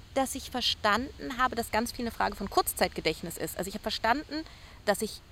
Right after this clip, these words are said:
sozusagen mer-, ich merke, ah, jetzt wasche ich meine Wäsche und dann zehn Minuten später sitze ich am Küchentisch und denke, "Habe ich's jetzt eigentlich gemacht?" Und dann gucke ich nach und sehe, "Ah, ich habe zwei Socken in die Waschmaschine getan und das war's."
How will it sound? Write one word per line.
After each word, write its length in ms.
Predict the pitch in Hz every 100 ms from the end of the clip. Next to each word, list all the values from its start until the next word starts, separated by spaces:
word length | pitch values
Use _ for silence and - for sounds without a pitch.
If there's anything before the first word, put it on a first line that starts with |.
| -
sozusagen 760 | 208 185 - 196 202 196 208 -
mer-, 180 | 202
ich 100 | -
merke, 460 | 220 202 208 247 269 -
ah, 80 |
jetzt 220 | 220 214 208
wasche 200 | 220 226
ich 80 |
meine 240 | 220 202 185
Wäsche 320 | 208 - 359 - - - - - -
und 220 | 233 220
dann 180 | 220 240
zehn 180 | 254 247
Minuten 220 | 247 202
später 320 | - 226 269
sitze 200 | 240 -
ich 80 | -
am 80 | 214
Küchentisch 360 | 233 285 269
und 60 | 233
denke, 140 | 220 - -
"Habe 100 | 196
ich's 100 | -
jetzt 140 | 208
eigentlich 220 | 190 196
gemacht?" 240 | 196 202 -
Und 60 | 240
dann 100 | 214
gucke 220 | 240 -
ich 100 | -
nach 200 | 196 262
und 120 | 233
sehe, 140 | 240
"Ah, 80 | -
ich 80 | 277
habe 100 | 233
zwei 200 | - 220
Socken 240 | 220 226 208
in 100 | 185
die 80 | 170
Waschmaschine 500 | 180 196 - 202 196
getan 340 | 196 202 214
und 100 | 202
das 120 | 202
war's." 340 | 208 185 143